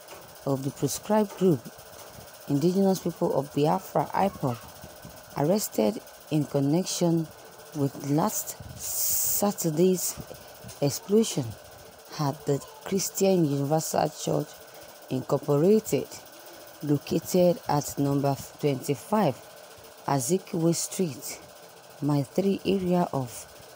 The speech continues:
Biobu, Port Harcourt, Rivers State, has confessed to the crime. The suspects told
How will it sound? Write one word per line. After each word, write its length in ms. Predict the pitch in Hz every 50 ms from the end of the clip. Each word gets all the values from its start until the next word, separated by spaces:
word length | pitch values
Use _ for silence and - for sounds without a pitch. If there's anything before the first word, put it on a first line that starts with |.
| - - - - -
Biobu, 480 | 143 147 147 165 185 202 196 170 143 123 110 - - - - - - - - - - -
Port 220 | - 139 123 - - -
Harcourt, 580 | 165 180 - - 143 131 - - - - - - - - - - - - - - - -
Rivers 380 | 143 151 185 185 196 185 165 -
State, 320 | - - 175 165 131 123 - -
has 160 | - 135 127
confessed 880 | - - - 139 131 - - - 190 208 180 127 117 - - - - - - - - - - - - - - - - -
to 100 | - 139
the 100 | 127 135 -
crime. 400 | - - - 156 156 139 117 107 110 - - - - - - - - - - - - - - - - - - - - - - - - - - - - - - - - - - - - - - - - - - - - - - -
The 60 | 147
suspects 840 | 147 - - - 277 294 269 - - - - - - - - - -
told 300 | - 202 202 196 190 190